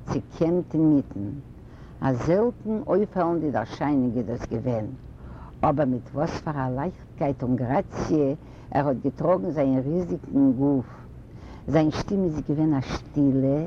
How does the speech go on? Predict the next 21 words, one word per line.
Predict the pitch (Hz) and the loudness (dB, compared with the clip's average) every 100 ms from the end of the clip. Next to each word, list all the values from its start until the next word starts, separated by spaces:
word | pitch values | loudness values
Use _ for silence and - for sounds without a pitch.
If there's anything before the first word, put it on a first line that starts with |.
| 180 | -4
א | 120 | -2
גלאטע, | 123 131 127 131 131 - 170 165 - - - - | 0 0 2 0 -2 0 0 0 -2 -12 -14 -4
אזוי | 107 123 160 | 0 2 4
ווי | 196 208 | 4 2
ער | 160 | 2
וואלט | 156 131 135 | 2 2 4
מורא | 160 208 196 | 4 4 0
געהאט, | 160 156 151 143 131 - - - - | -2 0 2 2 0 -4 -16 -2 0
אפצושרעקן | - - 185 - 160 - 139 | 0 0 0 2 0 2 4
מענטשן | 143 170 - - 151 | 6 4 0 2 2
מיט | 143 | 4
זיין | 139 135 | 4 4
גרויס. | 131 113 123 110 - 98 - - - - - - | 4 2 0 -2 -2 -4 -4 -10 -18 -18 -14 0
יאסינסקי | 127 - - 208 226 - - | 2 2 2 0 0 -4 -2
איז | 170 | 2
געווען | 147 170 160 | 4 4 4
זייער | 131 170 165 - | 4 2 2 -2
טאלנטפול | 151 147 160 170 - 175 151 | -4 -2 0 -2 -4 -2 4
ווי | 151 143 | 6 6
א | |
בעלעטריסט. | 135 139 135 - 139 139 131 - | 4 2 0 -2 2 2 2 -6